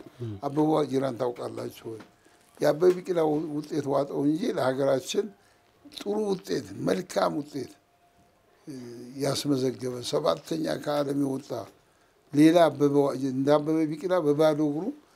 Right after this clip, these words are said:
Speaker 2: ተወዳድሮ ውጤት ያስገኘ
Speaker 1: በጣም ብዙዎችን ያዳከመው ደግሞ አበበ ዋቅጅራ ነው።
Speaker 2: አዎ።
Speaker 1: በጣም የቡድን ስራ ሰርቶ ግን
Speaker 2: የቡድን
Speaker 1: ስሙን ያልተነሳ።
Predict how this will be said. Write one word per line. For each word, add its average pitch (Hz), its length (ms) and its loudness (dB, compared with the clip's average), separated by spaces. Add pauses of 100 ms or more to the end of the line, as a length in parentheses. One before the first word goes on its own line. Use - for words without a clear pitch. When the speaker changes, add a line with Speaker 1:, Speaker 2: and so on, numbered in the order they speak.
(180)
Speaker 2:
ተወዳድሮ 147 540 4
ውጤት 147 340 -4
ያስገኘ 127 340 0
Speaker 1:
በጣም 196 320 4
ብዙዎችን 190 380 6
ያዳከመው 151 520 4
ደግሞ 160 180 4
አበበ 131 280 2
ዋቅጅራ 127 400 -2
ነው። 90 120 -14 (140)
Speaker 2:
አዎ። 123 260 0 (100)
Speaker 1:
በጣም 123 280 0
የቡድን 160 380 12
ስራ 160 220 10
ሰርቶ 156 340 0
ግን - 300 -6
Speaker 2:
የቡድን 175 280 8
Speaker 1:
ስሙን 202 260 8
ያልተነሳ። 131 480 6